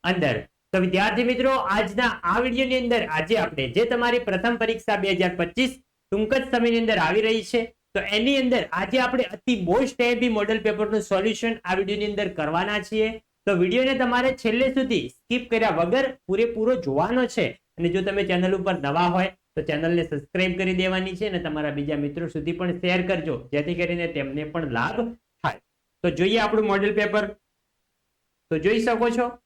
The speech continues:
તો મોડલ પેપરની અંદર આપણો અભ્યાસક્રમનો સમાવેશ કેટલો છે પ્રથમ પરીક્ષામાં? તો અભ્યાસક્રમનો સમ-, સમાવેશ છે એક થી ને તેર ચેપ્ટરને. કુલ ગુણ કેટલા છે આપણા પ્રશ્નપત્રના? તો કુલ ગુણ છે આપણા પચાસ ધોરણ નવમાં.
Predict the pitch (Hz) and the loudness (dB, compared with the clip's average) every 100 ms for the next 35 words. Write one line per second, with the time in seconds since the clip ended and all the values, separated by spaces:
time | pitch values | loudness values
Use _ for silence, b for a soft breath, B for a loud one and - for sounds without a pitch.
0 | - 180 190 233 240 240 240 226 226 214 | -4 0 2 2 2 2 2 2 0 2
1 | 254 - 196 233 190 165 170 202 214 240 | 0 0 -2 0 0 0 0 0 0 0
2 | 240 240 240 196 185 208 240 240 240 254 | 0 0 0 0 2 2 0 -2 0 0
3 | 240 233 214 208 202 190 190 196 185 220 | 2 0 0 0 2 2 0 0 0 0
4 | 226 151 170 196 - 190 180 175 156 143 | 0 -2 0 -2 -2 -2 -2 -4 -6 -8
5 | - _ _ 151 151 160 160 - 175 135 | -12 _ _ -4 0 0 -4 -4 -2 -2
6 | 127 143 151 262 262 - _ 247 196 190 | -2 -4 0 0 -2 -8 _ 2 2 0
7 | 147 - 143 147 147 185 190 196 196 202 | -2 -2 -4 -4 0 2 2 2 0 0
8 | 202 185 185 185 190 214 - _ _ _ | 0 2 0 0 0 -2 -8 _ _ _
9 | _ _ _ _ _ - 170 - 180 180 | _ _ _ _ _ -6 -6 -4 -4 -2
10 | 180 175 214 214 190 170 156 175 170 160 | -2 -2 -2 -6 -6 -6 -2 -2 -2 -4
11 | 139 180 247 254 151 147 151 117 - 120 | -2 -2 -2 -2 -6 -2 0 0 -2 -4
12 | 113 113 113 180 226 | -2 -4 -2 -2 -2